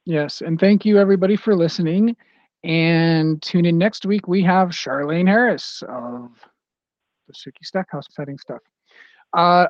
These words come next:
okay, uh, thank you, everybody, for listening. Thank you, Tim, for being here. Uh, until next week,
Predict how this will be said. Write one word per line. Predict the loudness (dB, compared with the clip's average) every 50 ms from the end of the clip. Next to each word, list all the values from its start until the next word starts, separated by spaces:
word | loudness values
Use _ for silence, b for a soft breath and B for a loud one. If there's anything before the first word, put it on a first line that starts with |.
| 2 0
okay, | 2 4 4 0 0 -2 -4 -4
uh, | -2 -2 -2 -2
thank | -4 -4 -4 -2
you, | -2 -2 -2
everybody, | -2 -2 -2 -2 -4 -4
for | -4 -2
listening. | -2 -2 -2 0 -2 -2 -2 -2 -2
Thank | -2 -4 -4 -2 -4
you, | -8
Tim, | -8 -4 -2 -2 -2
for | -2 -2 -6
being | -4 -2 -2 -2 0 0 0 0
here. | 0 0 0 0 0 -2 -2 -6 _ _ _ _ _ _ _ _
Uh, | 0 2 2 2 2 0 -2
until | -4 -6 -6 -4 -2 0 2
next | 2 2 0 0 -4 -8 -10 -6
week, | -4 -4 -4 -4 -8 -12